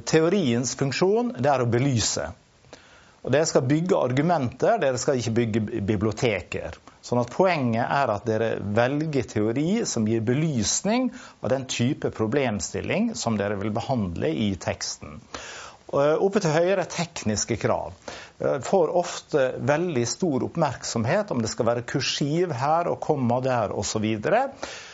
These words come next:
Og det overskygger ofte det viktige poenget, nemlig at tekniske krav,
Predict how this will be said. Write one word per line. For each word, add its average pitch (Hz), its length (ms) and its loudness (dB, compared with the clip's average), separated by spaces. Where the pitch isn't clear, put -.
Og 127 120 0
det 185 120 4
overskygger 123 800 0
ofte 156 320 -2
det 113 160 0
viktige - 480 -4
poenget, 131 680 -2
nemlig 127 520 2
at 113 360 -4
tekniske 120 720 -2
krav, 156 460 0